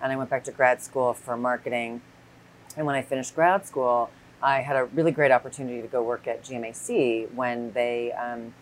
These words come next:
were in the franchise business and they were outside of Chicago, um, in their real estate. So that was my first really introduction to the business of residential real estate. I was, to tell you the times, this was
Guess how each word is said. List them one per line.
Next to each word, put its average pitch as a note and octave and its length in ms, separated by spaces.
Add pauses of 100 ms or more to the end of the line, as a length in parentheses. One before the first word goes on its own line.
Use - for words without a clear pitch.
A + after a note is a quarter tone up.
(340)
were C3+ 240
in C#3+ 120
the B2+ 60
franchise B2+ 380
business A#2+ 340
and A#2 80
they B2 80
were A#2+ 140
outside A#2+ 300
of G2+ 60
Chicago, A#2+ 520 (400)
um, A#2+ 200
in B2+ 180
their B2+ 100
real B2+ 160
estate. A2+ 240 (100)
So C3+ 540
that E3 140
was G#3+ 100
my G#3 120
first E3+ 380
really C#3+ 240
introduction C3 640
to B2 380
the C3 80
business C3 540
of A#2+ 120
residential A#2 480
real A#2 160
estate. F3+ 380 (460)
I C3 120
was, B2+ 320 (120)
to C#3+ 120
tell D3 160
you C3+ 100
the A#2+ 240
times, B2+ 500
this - 180
was B2 300